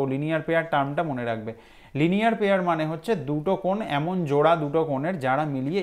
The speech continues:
একটি সরল রেখা তৈরি করছে, সরল কোণ তৈরি করছে। সরল কোণ কিসের ওপর হয়? সরল রেখার ওপর। সেই জন্য লিনিয়ার পেয়ার নামটা এসেছে। লিনিয়ার মানে লাইন বা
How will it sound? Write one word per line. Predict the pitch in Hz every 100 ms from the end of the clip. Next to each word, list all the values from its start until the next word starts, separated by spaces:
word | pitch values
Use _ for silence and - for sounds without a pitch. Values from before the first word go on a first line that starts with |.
| 143
একটি | -
সরল | 196 - 131 131
রেখা | 123 135
তৈরি | 123 113 110
করছে, | 110 - - - - -
সরল | 151 160 170
কোণ | 160 147
তৈরি | 139 131 127
করছে। | 131 -
সরল | - 143 160 165
কোণ | 175
কিসের | 170 156 185
ওপর | 180 185
হয়? | 185
সরল | 156 151 165
রেখার | 175 180
ওপর। | 175 214 - - -
সেই | 165 170
জন্য | 175 190 196
লিনিয়ার | 151 175 180 180 175
পেয়ার | 151 160 160
নামটা | 123 120 120
এসেছে। | 110 110 101 113
লিনিয়ার | 120 151 165 160
মানে | 160 196 165
লাইন | 127 120 127
বা | 151